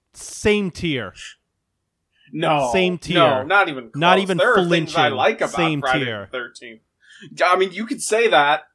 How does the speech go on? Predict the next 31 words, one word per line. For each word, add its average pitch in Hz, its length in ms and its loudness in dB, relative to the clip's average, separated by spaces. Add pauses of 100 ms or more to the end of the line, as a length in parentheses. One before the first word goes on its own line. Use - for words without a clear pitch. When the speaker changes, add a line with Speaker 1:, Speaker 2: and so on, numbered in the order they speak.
(100)
Speaker 2:
<laughs> - 80 -16 (680)
You 247 120 -6
could - 160 -18
say 226 300 -2
that, 180 280 2
certainly. 151 480 -8 (640)
Speaker 1:
No, 147 320 0
I'm, 151 380 -2
I'm 156 300 -4 (280)
not 165 400 0
Speaker 2:
I 190 120 10
Speaker 1:
playing. 508 180 12
Speaker 2:
gave 220 100 4
this, 208 240 6
l-, - 220 -8 (480)
yeah, 175 240 4
no, 190 240 4
I 180 120 6
know 226 160 6
you're 214 220 4
not. 113 200 -6 (200)
Like, 170 180 2
I 185 100 6
know, 190 140 0
I, 175 300 2
I'm 190 140 -2
letting 214 180 -2
you 196 140 -8
know 202 220 -2
that, 165 220 -4
like, 135 360 -4